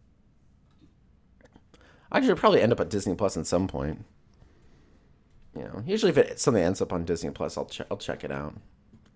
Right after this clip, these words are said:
Only because my, my parents have a subscription to there, so, you know.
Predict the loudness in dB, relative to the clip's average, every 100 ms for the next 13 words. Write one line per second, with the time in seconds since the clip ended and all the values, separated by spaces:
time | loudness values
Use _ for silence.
0 | _ _ _ _ _ _ _ -2 0 -2
1 | -2 -4 -2 -4 -4 -6 -6 -6 -10 -8
2 | -12 -12 -14 -12 -12 -10 -12 -10 -10 -10
3 | -14 -20 -16 -14 -12 -14 -16 _ _ _
4 | _ -18 -16 -14